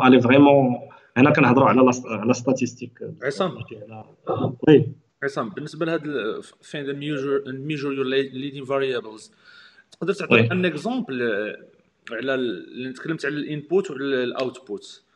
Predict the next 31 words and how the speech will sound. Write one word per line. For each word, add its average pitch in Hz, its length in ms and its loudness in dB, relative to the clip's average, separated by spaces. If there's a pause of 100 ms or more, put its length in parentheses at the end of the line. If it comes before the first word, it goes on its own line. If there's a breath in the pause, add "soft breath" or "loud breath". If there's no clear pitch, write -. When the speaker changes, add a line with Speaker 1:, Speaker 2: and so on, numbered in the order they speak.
(360)
Speaker 2:
تقدر 165 180 -6
تعطي 165 280 -2
ان 185 120 -2
اكزومبل 175 360 -4
هكذا 156 180 -6
باش 160 140 -12
شويه 165 260 -4
تكون 160 200 -12
الفكره 143 420 -6
يعني 131 240 -4
واضحه 139 280 -6
اكثر، - 260 -10 (120)
باسكو 127 220 -18
سي 127 580 -8
كاين 127 240 -12
واحد 117 360 -14
لا 131 60 -8
بارتي 131 280 -12
تيوريك 127 400 -6
قاصحه - 300 -12
بزاف 113 300 -12
في 131 120 -18
هاد 110 100 -12
ال-، 110 240 -8
في - 60 -20
هاد 110 100 -18
الشيء - 180 -16
اللي 117 120 -8
قلت. 156 380 -10 (1700 loud breath)
Speaker 1:
آه، 175 880 10
داكوغ. 170 500 6